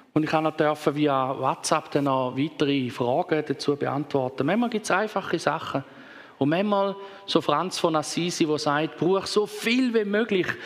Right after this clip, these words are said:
das Evangelium und an allen möglichen und unmöglichen Orten und wenn nötig, wenn nötig, gebrauche Worte.»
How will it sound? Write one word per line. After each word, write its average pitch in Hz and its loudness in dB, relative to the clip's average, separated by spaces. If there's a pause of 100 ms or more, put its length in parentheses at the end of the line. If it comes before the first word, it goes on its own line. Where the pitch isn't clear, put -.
(160)
das - 0
Evangelium 180 2
und 160 4
an 156 2
allen 202 2
möglichen 220 2
und 180 -2
unmöglichen 202 2
Orten 156 0 (220)
und 143 0
wenn 147 2
nötig, 143 0 (1160)
wenn 127 0
nötig, 135 -2
gebrauche 120 0
Worte.» 98 -4